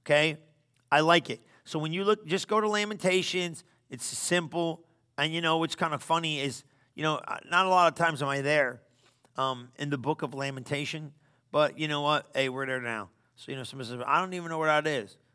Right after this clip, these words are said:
Well, just get to Genesis and go right. Amen? You know what I mean? You'll get there sooner or later.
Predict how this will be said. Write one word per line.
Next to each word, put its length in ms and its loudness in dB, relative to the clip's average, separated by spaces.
Well, 120 -10
just 260 -8
get 160 -4
to 80 -8
Genesis 540 -6
and 100 -10
go 80 -2
right. 320 -2
Amen? 400 2
You 100 -6
know 100 -2
what 40 -6
I 40 -4
mean? 100 -2
You'll 120 2
get 200 -2
there 120 -6
sooner 260 -8
or 120 -6
later. 400 -10